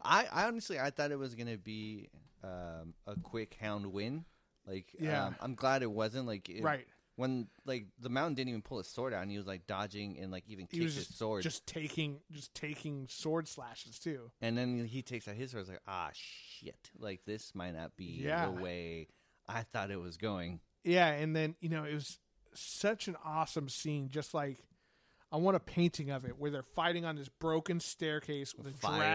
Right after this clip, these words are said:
Speaker 2: dragon
Speaker 1: back-,
Speaker 2: flying
Speaker 1: yeah.
Speaker 2: in the background
Speaker 1: That was pretty
Speaker 2: and
Speaker 1: epic.
Speaker 2: fire everywhere.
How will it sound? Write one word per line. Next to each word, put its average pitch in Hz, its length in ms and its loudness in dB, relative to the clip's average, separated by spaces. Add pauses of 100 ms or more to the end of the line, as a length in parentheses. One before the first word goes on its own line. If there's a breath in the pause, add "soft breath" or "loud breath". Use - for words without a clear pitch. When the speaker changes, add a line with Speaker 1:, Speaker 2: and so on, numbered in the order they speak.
Speaker 2:
dragon 165 140 0
Speaker 1:
back-, - 140 2
Speaker 2:
flying 156 280 4
Speaker 1:
yeah. 156 80 0
Speaker 2:
in 151 80 -2
the 151 40 -6
background 143 320 4
Speaker 1:
That - 20 4
was 139 140 0
pretty 120 180 -2
Speaker 2:
and 95 120 -2
Speaker 1:
epic. - 80 -8
Speaker 2:
fire 160 380 6
everywhere. 139 440 0